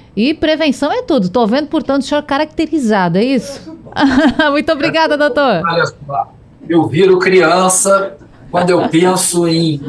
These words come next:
Speaker 2: educação e, e o nosso foco principal é educar as crianças, tá? Se a gente conseguir educar as crianças, eles vão ser adultos muito conscientes sobre o problema afogamento. Então, eu quero convidar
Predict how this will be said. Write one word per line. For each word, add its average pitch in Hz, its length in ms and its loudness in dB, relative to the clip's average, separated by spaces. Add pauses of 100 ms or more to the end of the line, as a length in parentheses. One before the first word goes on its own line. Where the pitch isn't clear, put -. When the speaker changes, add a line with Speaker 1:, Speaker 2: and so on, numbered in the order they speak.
Speaker 2:
educação 175 1120 0 (300)
e, 151 600 -2
e 147 60 -2
o 151 100 -2
nosso 208 360 -2
foco 185 300 0
principal 185 720 2
é 196 120 4
educar 180 320 0
as - 120 -2
crianças, - 760 -8
tá? - 300 -2 (200)
Se - 100 -4
a - 40 0
gente 208 260 0
conseguir 180 480 0
educar 156 440 2
as - 120 0
crianças, 175 840 0
eles 165 360 0
vão 175 100 0
ser 175 220 0
adultos 170 480 0
muito 208 380 0
conscientes 180 920 0
sobre 160 260 0
o 151 40 -2
problema 147 360 2
afogamento. 135 600 -2 (460)
Então, 151 280 0
eu 190 180 4
quero 175 440 2
convidar 156 840 -2